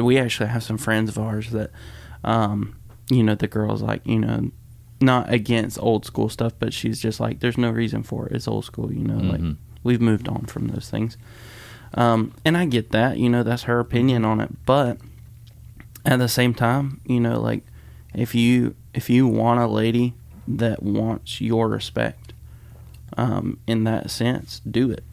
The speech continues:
Speaker 1: you know, and then thing, like I said earlier, things will happen naturally. Um, people will be attracted to you that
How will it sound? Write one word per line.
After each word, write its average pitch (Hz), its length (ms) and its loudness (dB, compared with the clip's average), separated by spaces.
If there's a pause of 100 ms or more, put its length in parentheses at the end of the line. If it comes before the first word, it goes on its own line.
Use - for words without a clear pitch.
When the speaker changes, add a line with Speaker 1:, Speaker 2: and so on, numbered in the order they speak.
(140)
Speaker 1:
you 120 120 2
know, 117 220 0 (100)
and 117 220 0
then 113 260 0
thing, 117 440 -2
like 120 240 -4
I 120 80 2
said 117 220 0
earlier, 120 320 0
things 127 300 2
will 123 80 0
happen 113 440 -2
naturally. 117 600 -4 (640)
Um, 104 440 0 (200)
people 120 280 2
will 120 140 4
be 113 180 2
attracted 113 640 -2
to 117 80 -4
you 117 240 2
that 117 200 -2